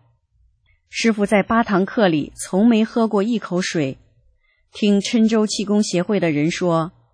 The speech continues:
师父每天的饮食就是稀饭和方便面。九四年底，我又去广州参加了第五期讲法班。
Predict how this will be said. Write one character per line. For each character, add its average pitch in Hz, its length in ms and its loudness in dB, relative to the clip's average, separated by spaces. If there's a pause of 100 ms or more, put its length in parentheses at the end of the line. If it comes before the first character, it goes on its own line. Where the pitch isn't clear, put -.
(260)
师 - 260 -2
父 262 140 0
每 185 220 4
天 254 200 2
的 240 100 4
饮 170 240 2
食 170 440 -2
就 233 200 0
是 185 160 -2
稀 208 260 -6
饭 185 320 0
和 156 220 -4
方 185 260 -2
便 185 180 0
面。 175 340 0 (1700)
九 190 200 2
四 233 200 -4
年 196 260 2
底， 151 340 -4 (380)
我 180 100 2
又 202 160 2
去 214 180 -2
广 180 260 0
州 214 320 0
参 185 240 -4
加 180 180 0
了 165 120 2
第 226 160 -4
五 160 160 0
期 196 220 -6
讲 185 240 -2
法 151 160 -4
班。 170 340 -2